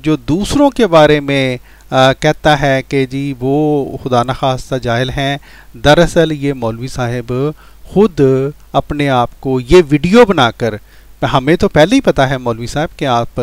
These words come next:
سات جماعتیں فیل ہیں، لیکن یہ ویڈیو، آ، جو ہے بنا کر آپ نے خود کو جو ہے نا پوری طرح سے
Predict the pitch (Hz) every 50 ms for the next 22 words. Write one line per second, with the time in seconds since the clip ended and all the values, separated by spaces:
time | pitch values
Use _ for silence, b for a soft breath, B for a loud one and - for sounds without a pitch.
0 | 117 113 - 127 117 117 113 - 120 117 123 - - 135 123 - 127 120 123 123
1 | 117 123 131 160 202 - B B B B B B 131 147 - - 196 175 151 135
2 | 185 247 285 302 262 233 196 190 185 190 190 185 170 151 160 - - 143 135 135
3 | 131 123 135 143 131 123 117 117 120 - 123 113 107 107 104 - 123 113 101 -
4 | B B B B B B B 135 135 156 180 190 - 202 196 190 165 - - 202
5 | 226 - 214 - - 180 175 170 170 170 170 165 b b b b b b - -
6 | 170 170 156 - - 190 190 202 190 - - - - 262 277 285 285 277 277 262
7 | 254 240 220 - - 170 156 151 151 147 - - 160 156 151 151 147 143 143 -